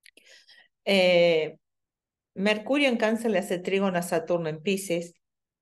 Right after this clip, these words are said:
eh, le hace sextil Urano en Tauro, eh, le hace cuadratura a Quirón en Aries, Venus desde Cáncer le hace cuadratura al nodo, eh, también le hace sextil a Marte en Tauro, y Neptuno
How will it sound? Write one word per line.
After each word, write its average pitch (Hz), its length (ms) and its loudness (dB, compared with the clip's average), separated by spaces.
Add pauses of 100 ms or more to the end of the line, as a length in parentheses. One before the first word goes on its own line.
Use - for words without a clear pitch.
(340)
eh, 170 760 4 (340)
le 190 120 2
hace 196 160 -2
sextil 185 400 0
Urano 180 340 0
en 170 120 -6
Tauro, 160 760 -2 (720)
eh, 180 220 2
le 185 80 4
hace 190 200 0
cuadratura 170 520 2
a 165 80 0
Quirón 170 300 0
en 170 140 -2
Aries, 160 500 -2
Venus 208 720 0
desde 160 260 -2
Cáncer 165 300 -4
le 156 60 0
hace 165 180 -4
cuadratura 156 600 -2
al 165 400 -6
nodo, 190 560 0 (500)
eh, 165 720 4
también 175 640 -2
le 156 160 2
hace 165 560 0
sextil 175 500 -2
a 170 80 2
Marte 175 300 -4
en 196 140 -2
Tauro, 196 540 0
y 294 140 -8
Neptuno 220 720 0